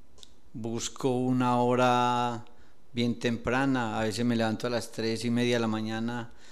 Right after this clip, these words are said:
hasta las seis, siete de la mañana escribiendo para buscar, buscar como ese pequeño momento de lucidez donde uno pueda hacer, sacar algo bueno,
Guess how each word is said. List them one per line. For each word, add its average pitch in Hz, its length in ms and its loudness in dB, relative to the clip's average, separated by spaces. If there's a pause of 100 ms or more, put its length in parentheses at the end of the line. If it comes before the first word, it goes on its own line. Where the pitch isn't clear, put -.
(420)
hasta 107 280 -6
las 104 260 -2
seis, 123 360 0
siete 123 320 -2
de 120 40 -2
la 117 100 -2
mañana 120 840 -4
escribiendo 113 760 -4
para 107 160 -4
buscar, 104 520 -4 (640)
buscar 110 420 -6
como 127 240 -2
ese 120 640 0
pequeño 120 600 0
momento 110 500 -2
de 117 60 0
lucidez 113 840 -2
donde 110 280 -4
uno 110 140 -4
pueda 120 240 0
hacer, 107 420 -2
sacar 107 320 -4
algo 120 240 -2
bueno, 135 380 0